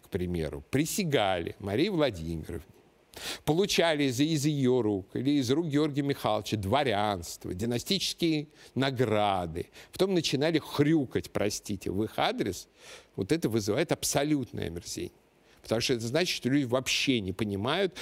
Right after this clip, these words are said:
что такое монархия, что такое дворянство, что такое ордена.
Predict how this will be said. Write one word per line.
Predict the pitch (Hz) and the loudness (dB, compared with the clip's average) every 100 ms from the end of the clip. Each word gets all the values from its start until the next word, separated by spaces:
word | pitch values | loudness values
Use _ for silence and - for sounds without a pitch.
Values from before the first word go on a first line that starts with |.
| - | -4
что | - - 147 | -2 2 2
такое | - 92 95 98 | 0 -2 -2 -2
монархия, | 98 107 123 170 - 113 | -2 -2 -2 -2 -2 -2
что | - 151 - | 0 0 2
такое | 92 - 92 | -2 -2 -2
дворянство, | 87 98 107 135 165 - 95 | 0 -2 0 -2 -4 -6 -8
что | - 143 | 0 0
такое | 131 - 117 113 | 0 -2 0 0
ордена. | 107 113 107 | -2 -6 -6